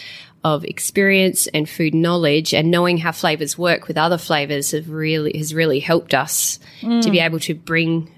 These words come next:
Speaker 1: our flour to market as well, because it is an earthy taste and does complement, you know, cinnamon really well.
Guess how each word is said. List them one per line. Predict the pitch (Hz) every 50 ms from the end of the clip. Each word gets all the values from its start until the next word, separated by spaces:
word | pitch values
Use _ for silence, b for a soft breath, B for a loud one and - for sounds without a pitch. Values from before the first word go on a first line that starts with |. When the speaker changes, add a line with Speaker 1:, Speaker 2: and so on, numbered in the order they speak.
| _ -
Speaker 1:
our | 160 151
flour | - - - 180 160 156 156 151
to | - -
market | 156 160 156 156 156 156 - - -
as | - 151 - -
well, | 165 175 175 139 87 92
because | - 170 - - 196 185
it | 190 - - -
is | 196 208 214 220 208 208 196 196 - -
an | - 160 165 -
earthy | - 139 127 156 - - -
taste | - - - - - - 190 - - - - - B B B B B B B B B B B B B _
and | - 175 175 170 170 165 165 165 165 165 - - - - 165 - _ _ _ _ _ _ - -
does | - 214 190 202 208 208 196
complement, | - - 202 180 - - - 180 165 156 156 151 147 147 147 - - - - - - -
you | 175 170
know, | 151 139 139
cinnamon | - - - 220 185 180 170 165 156 156 156
really | 160 156 147 147 151 -
well. | - - 78 73 - 190